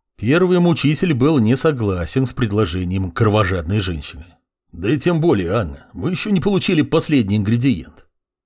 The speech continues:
Словесная перепалка, которая произошла потом, Виктору быстро наскучила.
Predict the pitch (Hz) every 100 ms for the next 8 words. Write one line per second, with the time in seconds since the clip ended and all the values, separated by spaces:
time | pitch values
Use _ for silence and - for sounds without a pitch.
0 | - - 120 190 247 151 131 127 123 123
1 | 208 214 - 151 120 - 107 107 101 90
2 | 82 - 101 95 - 87 82 85 185 196
3 | 143 90 120 151 120 110 85 101 147 -
4 | 110 95 110 - - 78 - 69